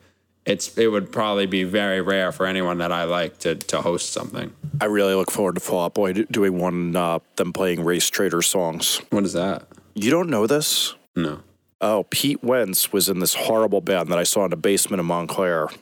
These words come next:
Speaker 2: years ago. Like, we're talking, like,
Speaker 1: Like
Speaker 2: a
Speaker 1: twenty
Speaker 2: long
Speaker 1: years
Speaker 2: time
Speaker 1: ago.
Speaker 2: ago.
Speaker 1: <laughs>
Speaker 2: Not
Speaker 1: Fif-,
Speaker 2: twenty,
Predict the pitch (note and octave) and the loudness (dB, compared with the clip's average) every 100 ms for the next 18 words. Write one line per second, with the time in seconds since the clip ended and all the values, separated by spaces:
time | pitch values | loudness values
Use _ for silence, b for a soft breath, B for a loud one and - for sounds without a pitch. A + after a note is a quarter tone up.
0 | _ _ _ F2+ E2+ D#2+ E2 D2 D2+ - | _ _ _ -2 -2 0 0 -2 -4 -10
1 | _ - E2 - E2+ F2+ D2+ D#2+ D#2+ E2 | _ -4 -4 -2 -4 -2 -2 -6 -4 0
2 | E2 - F#2 F2+ F2 F2+ F2 D2+ A2+ - | 0 0 2 4 2 0 -2 0 0 0
3 | - - F#4 - - G#2+ - - F#2+ - | -4 -2 -2 -2 -6 -4 0 0 0 -4